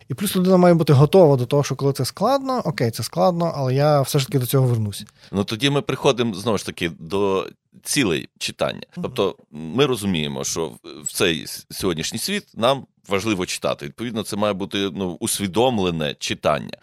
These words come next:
Speaker 2: А усвідомлене читання — це людина розуміє, навіщо я це читаю.
Speaker 1: Мгм.
Speaker 2: От. І ти сказав, що вже в нас є легке чтиво, я собі щось почитав, там, ну, не знаю, розслабився. От. А є щось важче. Тобто, от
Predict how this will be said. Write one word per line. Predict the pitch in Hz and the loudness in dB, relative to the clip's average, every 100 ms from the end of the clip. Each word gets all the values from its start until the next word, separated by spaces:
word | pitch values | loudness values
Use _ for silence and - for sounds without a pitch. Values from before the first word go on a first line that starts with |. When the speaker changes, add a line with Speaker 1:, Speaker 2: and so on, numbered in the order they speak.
| - - | -20 -10
Speaker 2:
А | |
усвідомлене | 71 - 71 135 165 139 | -8 -8 -4 -2 0 -2
читання — | - 123 117 101 | -2 -2 -2 -4
це | 82 | -8
людина | 80 107 | -6 -6
розуміє, | 90 78 98 98 | -6 -4 -2 -2
навіщо | 76 78 85 107 - 80 | -2 -4 -2 -4 -4 -4
я | 71 76 82 _ | -2 -2 -4 _
це | - 78 73 - - | -8 -6 -6 -8 -12
читаю. | - - 64 50 - | -8 -4 -4 -6 -10
Speaker 1:
Мгм. | 170 175 127 | -10 -8 -2
Speaker 2:
От. | 196 175 - _ | 0 0 -6 _
І | - | -8
ти | - 139 | -4 -4
сказав, | - 110 101 78 | -4 0 2 0
що | - | -2
вже | 90 101 | -4 -2
в | 85 | -2
нас | 80 - | -4 -4
є | 85 | -2
легке | 104 175 - | 0 -2 -2
чтиво, | - - 156 143 - _ _ - | -6 -2 -2 -2 -4 _ _ -4
я | 131 | -2
собі | 107 104 | 0 -2
щось | 92 95 | -2 -4
почитав, | - 123 - 156 151 139 | -6 -8 -2 2 2 2
там, | 95 85 | 0 0
ну, | 87 | -2
не | 90 | -2
знаю, | 78 80 76 | -2 0 0
розслабився. | 76 76 98 101 85 78 - 57 - - - - | -2 -2 2 2 0 -6 -8 -8 -10 -20 -20 -2
От. | 82 78 - - | 0 0 -4 -4
А | - | 0
є | 117 | 2
щось | - 135 | 0 0
важче. | 110 76 - | 0 0 -2
Тобто, | 107 95 123 | -6 -4 -2
от | 120 | -2